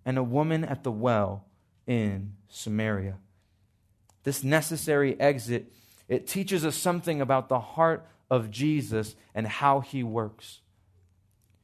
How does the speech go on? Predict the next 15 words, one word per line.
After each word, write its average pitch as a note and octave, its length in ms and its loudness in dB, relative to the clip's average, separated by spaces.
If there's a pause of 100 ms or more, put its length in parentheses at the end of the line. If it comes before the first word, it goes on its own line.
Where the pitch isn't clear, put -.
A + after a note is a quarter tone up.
(120)
You E3 420 2
might F3 360 4
not D3 360 2
be C#3+ 220 2
expecting C#3+ 760 -4
him, G#2 380 -6 (1120)
but C#3 240 2
Jesus B2 720 -2 (400)
will B2 220 2
always C3 580 4 (180)
come D3+ 520 0
to C3+ 140 -4
those A2 520 0 (260)
who B2 120 -4
belong G#2 640 0